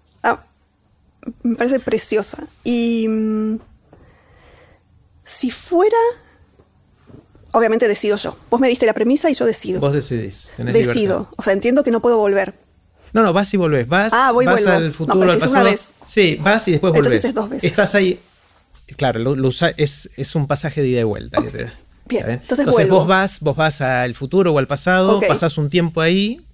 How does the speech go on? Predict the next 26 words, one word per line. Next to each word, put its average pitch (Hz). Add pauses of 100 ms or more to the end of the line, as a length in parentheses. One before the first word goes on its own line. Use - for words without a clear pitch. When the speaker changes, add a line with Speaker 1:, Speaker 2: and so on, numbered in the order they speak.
Speaker 2:
tenés, 139
eh, 127 (720)
vivís 147
un 147
tiempito 147
ahí 220
y 151
después 131
volvés 135
al 127
aquí 123
y 127
a 120
la 113
hora 139 (500)
y 127
ya 147
está. - (100)
Y -
después 131
no 143
lo 139
podés -
Speaker 1:
Bueno. -
Speaker 2:
usar 113
más. -